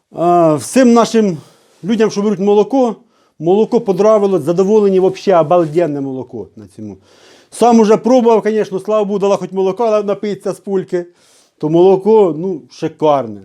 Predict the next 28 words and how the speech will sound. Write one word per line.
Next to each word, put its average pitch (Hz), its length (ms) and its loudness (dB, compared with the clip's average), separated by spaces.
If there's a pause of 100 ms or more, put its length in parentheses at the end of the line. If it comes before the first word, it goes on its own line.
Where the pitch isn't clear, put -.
(140)
Молочко 123 400 -10
обжирне, 131 800 -2 (120)
обалденне 135 640 -4
теж. 101 180 -16 (520)
Щас 190 180 0
вам 190 120 2
покажу, 190 500 -2 (120)
якщо 175 240 -2
осталось 185 260 0
в - 20 -20
холодильнику, 190 640 -6 (680)
щоб 165 200 -2
на 175 140 2
цей. 170 360 0 (1700)
О, 175 280 4 (100)
є. 175 280 2 (880)
Утрішня 202 420 -4
банка 185 320 0
молока. 190 460 0 (680)
Для 131 220 -6
чого 240 180 0
показую? 156 480 0
Для 165 140 -2
того, 240 240 2
щоб 208 160 -2
ви 190 100 -4
мали 220 260 0
уявлення, 202 680 -2